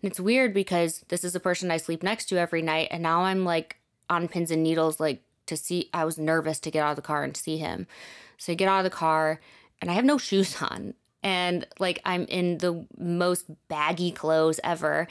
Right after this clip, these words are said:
And we walk up the temple grounds, and we're sitting on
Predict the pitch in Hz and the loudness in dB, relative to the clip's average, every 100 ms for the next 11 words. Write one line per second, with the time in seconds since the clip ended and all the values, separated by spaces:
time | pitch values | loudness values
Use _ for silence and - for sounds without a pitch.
0 | - - - - 190 180 175 175 - 185 | -8 -14 -16 -6 -2 0 0 -2 -4 -2
1 | 185 180 175 - 175 165 190 - - 180 | 0 2 0 -4 0 2 2 -2 -2 -2
2 | 175 - 180 175 165 175 165 160 160 165 | -2 -2 -4 -2 -2 -2 0 0 2 0
3 | 160 160 160 - 175 196 196 - 165 165 | 0 0 -2 -2 0 0 0 0 0 0
4 | 165 | -2